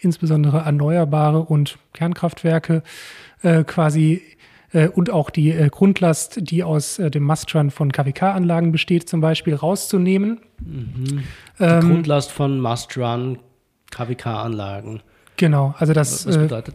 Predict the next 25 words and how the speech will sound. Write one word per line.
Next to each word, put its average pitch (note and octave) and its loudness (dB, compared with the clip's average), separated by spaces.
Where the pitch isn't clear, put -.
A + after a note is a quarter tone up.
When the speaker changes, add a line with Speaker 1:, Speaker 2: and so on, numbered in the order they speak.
Speaker 2:
das? B2 -6
Speaker 1:
das E3 0
bedeutet, F3+ 2
äh, F3+ 2
es F#3 -8
gibt - -6
gerade D#3 0
in D3 2
dem C#3+ 0
Winterhalbjahr E3+ 0
eine D#3+ 4
feste D#3+ 0
Wärmenachfrage, F3 2
die D#3+ -2
bedient D#3+ -2
werden F#3+ 0
muss F#3+ -2
von E3 -4
Wärmenetz-, E3 -2
äh, D#3 0
Lieferanten E3+ 0
und D#3+ 0
die D#3 0
wird D#3 0
dann D3+ 0